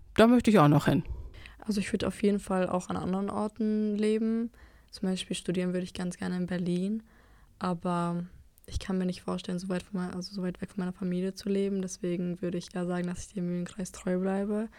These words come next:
Speaker 2: Ich habe einfach die Gemeinschaft und die Ruhe der Region zu schätzen gelernt. Wie gesagt, ich bin hier aufgewachsen und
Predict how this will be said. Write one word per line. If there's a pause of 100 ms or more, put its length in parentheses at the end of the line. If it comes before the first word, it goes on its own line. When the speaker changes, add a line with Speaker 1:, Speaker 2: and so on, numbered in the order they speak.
(500)
Speaker 2:
Ich
habe
einfach
die
Gemeinschaft
und
die
Ruhe
der
Region
zu
schätzen
gelernt. (640)
Wie
gesagt,
ich
bin
hier
aufgewachsen
und